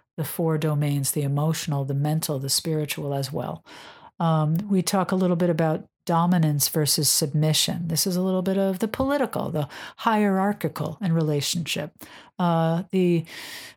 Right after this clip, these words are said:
power and control dynamics, the egalitarianism and existential, uh, aspects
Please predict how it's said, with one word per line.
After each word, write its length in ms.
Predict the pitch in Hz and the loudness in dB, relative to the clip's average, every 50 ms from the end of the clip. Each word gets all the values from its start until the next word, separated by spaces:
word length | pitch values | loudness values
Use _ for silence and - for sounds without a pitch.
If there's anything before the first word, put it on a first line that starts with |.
| _ - | _ -2
power 260 | - 202 202 196 202 | 0 2 2 4 2
and 180 | 202 196 196 - | 2 2 0 0
control 680 | - 202 190 180 - - 208 202 202 202 202 202 190 185 | 0 0 0 0 0 2 2 2 4 4 4 2 2 2
dynamics, 960 | 160 160 147 139 139 139 135 131 131 - - - - - - - - - - | 2 2 2 2 2 2 2 2 0 0 -2 -4 -4 -2 0 0 2 0 0
the 460 | - 170 165 165 160 160 160 175 - | 2 2 2 4 4 4 2 2 2
egalitarianism 1400 | - 180 175 165 175 175 165 170 170 165 160 - - 190 190 180 175 170 165 156 147 147 147 - - 139 131 135 135 139 | 2 0 2 2 2 2 2 2 0 0 -2 -2 -2 0 2 2 2 2 2 2 2 0 0 0 0 -2 -4 -2 -2 0
and 280 | 147 156 151 147 165 - | 0 0 0 0 -2 -2
existential, 1200 | - 180 170 175 - - 165 - - - - 175 165 170 175 - - - 151 - 87 - - _ _ _ - - - - _ _ | -2 0 0 2 2 2 2 2 0 0 0 0 0 0 0 -2 -2 -4 -4 -4 -6 -10 -12 _ _ _ -18 -16 -16 -20 _ _
uh, 300 | 147 143 143 143 - - | -6 -4 -4 -4 -4 -4
aspects 960 | - 180 160 147 - - - - - - 151 - - - - - - - - | -4 -4 -2 -2 0 -2 -2 -2 -4 -8 -8 -8 -8 -6 -6 -6 -6 -8 -12